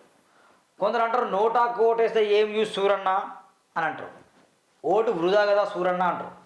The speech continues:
దశాబ్దాలుగా బీజేపీ వాళ్ళకైనా, బీఆర్ఎస్ వాళ్ళకైనా, కాంగ్రెస్ వాళ్ళకైనా, పండు ముసలోళ్ళకైనా, దుర్మార్గులకైనా,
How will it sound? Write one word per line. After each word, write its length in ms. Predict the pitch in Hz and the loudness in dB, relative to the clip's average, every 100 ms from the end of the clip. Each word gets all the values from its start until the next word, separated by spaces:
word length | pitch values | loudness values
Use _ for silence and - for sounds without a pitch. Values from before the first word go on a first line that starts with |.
| _ _ _ _ _ - | _ _ _ _ _ -4
దశాబ్దాలుగా 840 | 156 170 233 240 233 220 208 220 | -2 0 -2 0 0 0 0 -2
బీజేపీ 480 | - 175 196 208 - | -2 -6 -4 -4 -2
వాళ్ళకైనా, 440 | 196 190 180 180 214 | -2 0 0 0 -2
బీఆర్ఎస్ 580 | 165 175 196 190 190 | -2 -2 2 2 0
వాళ్ళకైనా, 320 | 180 180 170 214 | -2 -2 -2 -2
కాంగ్రెస్ 520 | - 156 185 190 175 | -2 -4 -4 -4 -4
వాళ్ళకైనా, 360 | 175 170 175 | -4 -2 -2
పండు 340 | 185 175 180 180 | 0 -2 -2 -4
ముసలోళ్ళకైనా, 680 | 170 170 180 180 165 170 202 | -4 -6 -4 -2 -2 -2 -2
దుర్మార్గులకైనా, 880 | - 165 180 190 180 160 165 220 | -4 -6 -2 0 0 -2 -2 -4